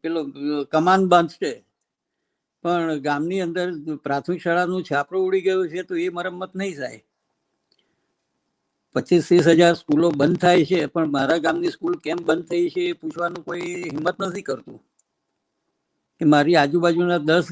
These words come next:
ઘરની અંદર છોકરાઓની પાસે ભણવાના પૈસા નથી, ચોપડીના પૈસા નથી, તો એના માટે કોઈ વ્યવસ્થા કરવાનું કોઈને સૂચતું નથી.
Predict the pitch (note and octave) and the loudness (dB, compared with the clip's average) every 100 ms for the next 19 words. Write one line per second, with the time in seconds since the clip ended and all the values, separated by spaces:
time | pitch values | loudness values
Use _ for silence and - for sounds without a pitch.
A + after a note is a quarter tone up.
0 | D#3 D#3 E3+ E3 D#3 E3 E3 D3 _ D3 | 0 0 0 0 0 0 0 -4 _ -4
1 | D3 E3 E3 D#3+ D3+ C#3+ E3 D#3+ E3 D3 | -2 -2 0 0 0 -2 -2 -2 -2 -6
2 | _ _ _ _ _ C#3+ C3+ D3+ E3 E3 | _ _ _ _ _ 0 2 4 2 2
3 | D#3 D3 D3+ D3+ D3+ D3+ C3+ C#3+ D#3+ D#3 | 0 0 0 0 -2 -2 -2 0 0 0
4 | D3 D3+ C3+ C#3 C#3+ C3+ D3+ C#3+ D#3+ C#3+ | 0 0 0 0 0 0 -4 -2 0 2
5 | C3 D3+ D#3+ D3 E3 E3 E3 D#3+ D#3+ D#3 | 2 4 4 2 -2 0 2 4 2 2
6 | E3 D#3+ D#3 D#3+ E3 D#3+ D#3+ E3 D3 C3+ | -2 -2 0 0 -2 -6 -6 -6 -8 -10
7 | - F3 F3+ C3 A2+ | -4 -2 -2 -6 -12